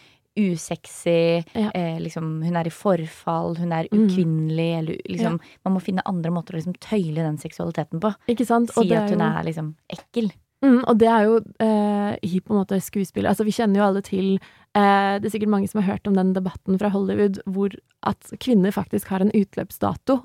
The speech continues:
Speaker 2: at
Speaker 1: Mhm.
Speaker 2: de, at, eh, godt voksne damer, eh, blir ikke representert så godt. Og,
Speaker 1: Ja, det er
Speaker 2: og så
Speaker 1: jo egentlig bare å se, hvis man begynner å se på, liksom, hva er det man ser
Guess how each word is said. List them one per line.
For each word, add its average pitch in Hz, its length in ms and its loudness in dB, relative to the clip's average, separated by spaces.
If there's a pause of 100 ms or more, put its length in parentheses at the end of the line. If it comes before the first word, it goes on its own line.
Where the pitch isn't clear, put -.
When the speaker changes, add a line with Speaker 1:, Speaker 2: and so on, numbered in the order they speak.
Speaker 2:
at 208 80 4
Speaker 1:
Mhm. 180 220 0
Speaker 2:
de, 202 460 2 (580)
at, 208 260 0
eh, 208 340 2 (360)
godt 226 240 0
voksne 220 420 0
damer, 208 540 4
eh, 202 380 -2
blir 190 240 0
ikke 196 280 -2
representert 190 840 -2 (340)
så - 160 0
godt. 262 320 2 (400)
Og, 220 220 8
Speaker 1:
Ja, 214 60 2
det 240 80 6
er 190 60 4
Speaker 2:
og 175 60 2
så 226 100 4
Speaker 1:
jo 262 80 4
egentlig 226 140 -2
bare 196 140 2
å 190 60 -2
se, 175 640 -2
hvis 190 120 -6
man 190 320 -2
begynner 185 200 -2
å 180 40 -10
se 170 400 -8 (120)
på, 196 100 0
liksom, 175 440 -4
hva 170 300 -4
er 165 40 -8
det 165 80 -8
man 175 140 -4
ser 165 280 -6